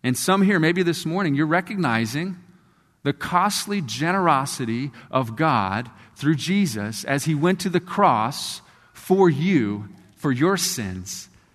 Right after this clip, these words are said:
so that you could know the riches of a relationship with him. You see, here in this passage, even before we think about how we treat one another, how we love one another, God's reminding us that he first has loved us and shown us grace.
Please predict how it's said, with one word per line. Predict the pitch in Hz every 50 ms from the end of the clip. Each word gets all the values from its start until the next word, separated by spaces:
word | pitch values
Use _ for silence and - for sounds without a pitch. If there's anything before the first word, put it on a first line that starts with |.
| _ _ _ _ _ _ _ _ _ _
so | - - 147
that | 139 127 - -
you | 185 180
could | - 180 156
know | 151 135
the | 117 107
riches | 92 95 143 180 175 175 - - 101 90 87 - -
of | 120 107
a | 110 104
relationship | 101 104 104 113 117 117 113 - 107 95 - - - 95 90 90 - - _ _ _ _ _ _ _ _ _
with | 107 110 101 98 -
him. | - 131 123 107 92 90 101 - - - - _ _ _ _ _ _ _ _ _ _ _ _ _ _ _ _ _ _ _ _ _ _ _ _ _ _
You | - 139
see, | 127 - - 165 160
here | 135 143 185 175 151
in | 151
this | 160 160 160
passage, | - - 170 160 160 151 - 135 -
even | 180 214 202 233 214
before | 202 175 - 202 214 220 226
we | 226 208
think | - 220 214 185
about | 196 175 175 170
how | 165 185 180
we | 160 151
treat | 147 - - 185 175
one | 160 180 170
another, | 160 147 143 135 131
how | 123 139 151
we | 151 151
love | 147 147 160 170 170 151
one | 160 156 135
another, | 117 110 98 92 - 87 90 - - - - - - _ _ -
God's | 160 165 160 127
reminding | 160 147 151 147 156 190 220 202 170 123 107
us | 98 98 110 - - - - - - -
that | 151 156 151
he | 143 208 214
first | 190 - - 220 202 190 -
has | 180 156 123
loved | 139 135 123 110 120
us | 135 139 139 127 - - - - - - - _ _ _ _ _ _ _ _ _ _ _ _
and | - 147
shown | - - 180 170 151 147
us | 156 156 147 -
grace. | - 135 135 135 127 117 - - - - - -